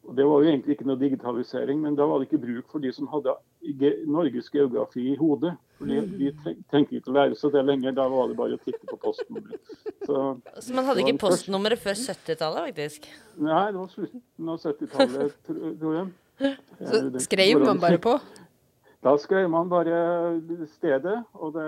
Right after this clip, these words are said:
Speaker 1: var jo, eh, jeg husker spesielt, det var Kristiansand og Kristiansund. Det var jo lett å blande sammen.
Speaker 2: Ja.
Speaker 1: Og da sto det Kristiansund N og Kristiansand S,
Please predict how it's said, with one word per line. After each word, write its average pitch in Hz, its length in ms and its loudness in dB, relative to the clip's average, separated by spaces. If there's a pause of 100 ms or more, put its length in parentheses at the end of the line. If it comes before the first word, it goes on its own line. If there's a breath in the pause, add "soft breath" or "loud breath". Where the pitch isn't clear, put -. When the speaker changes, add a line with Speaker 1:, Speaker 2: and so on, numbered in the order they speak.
Speaker 1:
var 156 200 -4
jo, 147 100 -4 (100)
eh, 147 140 -8 (300)
jeg 147 100 -14
husker - 260 -8
spesielt, 147 540 -6
det 143 100 -2
var 135 240 -4
Kristiansand 139 960 -4
og 143 120 -10
Kristiansund. 151 1040 -4 (200)
Det 143 120 2
var 139 120 4
jo 131 80 0
lett 143 200 -2
å 139 120 -2
blande 143 280 0
sammen. 151 280 -2
Speaker 2:
Ja. 151 140 0 (540 soft breath)
Speaker 1:
Og 143 120 -6
da 135 120 4
sto 143 200 0
det 135 160 -2
Kristiansund 135 1120 -6 (120)
N 170 340 0 (180)
og 143 180 0
Kristiansand 135 800 -2 (120)
S, - 360 -10